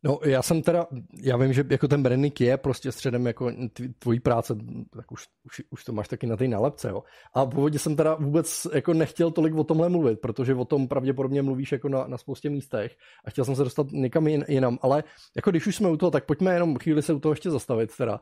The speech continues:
A já myslím, že dneska máme dost času. Eh,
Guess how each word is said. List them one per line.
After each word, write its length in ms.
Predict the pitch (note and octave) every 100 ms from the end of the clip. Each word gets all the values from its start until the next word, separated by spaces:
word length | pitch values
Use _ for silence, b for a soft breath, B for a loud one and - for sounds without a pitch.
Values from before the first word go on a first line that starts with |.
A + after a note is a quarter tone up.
| b b b
A 60 | A#2
já 140 | B2+
myslím, 260 | B2+ - B2+
že 60 |
dneska 240 | B2+ - C#3
máme 200 | C3 C3+
dost 100 | -
času. 320 | C#3 - - b b b _
Eh, 760 | B2+ B2+ B2+ C3 C3 _ - C3